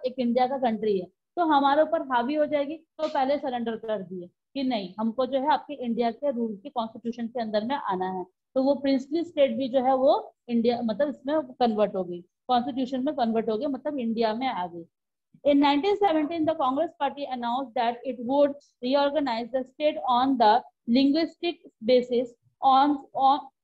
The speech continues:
sorry, basis once the country gained independence। The party already set up the religion unit of the linguistic basis।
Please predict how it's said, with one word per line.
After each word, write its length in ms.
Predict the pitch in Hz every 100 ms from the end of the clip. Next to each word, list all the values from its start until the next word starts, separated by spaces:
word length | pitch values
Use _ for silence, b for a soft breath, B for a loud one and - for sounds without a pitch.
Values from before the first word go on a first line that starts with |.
| 269
sorry, 220 | 269 240
basis 360 | 226 254 294 285 254
once 320 | 262 294 311 311
the 120 | 302 302 _ _ -
country 480 | 277 269 262 269 214
gained 280 | 247 254 254 262
independence। 480 | 254 254 220 214 220
The 140 | 262
party 340 | 247 233 302
already 480 | 311 254 240 254 294
set 240 | 294 254 262
up 100 | 262
the 100 | 254
religion 420 | 240 247 277 269
unit 260 | 240 247
of 140 | 247 233
the 100 | 254
linguistic 540 | 233 233 247 - 262
basis। 320 | 220 - 403